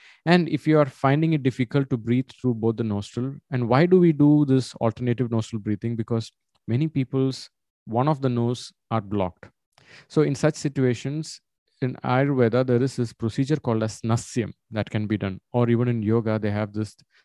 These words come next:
therapy called as jalaneti. This is also fantastic. And when you reduce food, that increases mucus in your system by eliminating that, because mucus can go and block, and some people can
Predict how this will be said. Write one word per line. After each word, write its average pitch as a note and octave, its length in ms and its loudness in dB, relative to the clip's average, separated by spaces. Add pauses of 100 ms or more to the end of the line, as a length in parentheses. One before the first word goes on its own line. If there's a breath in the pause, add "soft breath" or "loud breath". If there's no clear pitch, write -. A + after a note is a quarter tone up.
(200 soft breath)
therapy G#2+ 260 -2
called G#2+ 180 -2
as G#2+ 120 -4
jalaneti. A#2+ 800 2
This G2+ 160 -8
is G#2 120 -8
also G#2 240 -4
fantastic. F#2+ 720 -10 (720 loud breath)
And D3+ 340 4
when C#3 160 2
you C#3+ 120 2
reduce C3 540 2
food, C3+ 400 2 (340)
that B2 320 2
increases C3+ 640 -2
mucus B2+ 460 -2
in B2 80 -2
your A2+ 120 -2
system G#2+ 540 -6
by A2+ 140 0
eliminating C3+ 720 0
that, G2+ 180 -2
because A#2 300 -4
mucus C3 320 -4
can A#2+ 200 -6
go A#2+ 140 0
and A#2 160 -4
block, G#2 380 -2 (180)
and A2+ 120 -8
some A#2 200 -4
people A#2 320 -4
can A2+ 380 -4